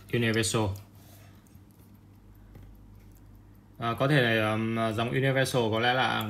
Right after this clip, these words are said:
nó khá là sâu tuổi nên là có lẽ là anh, nhiều anh em cũng, à, ít va vào cái dòng này.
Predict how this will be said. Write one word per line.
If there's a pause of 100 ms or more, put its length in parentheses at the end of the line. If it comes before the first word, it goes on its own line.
nó
khá
là
sâu
tuổi
nên
là
có
lẽ
là
anh,
nhiều
anh
em
cũng,
à, (400)
ít
va
vào
cái
dòng
này.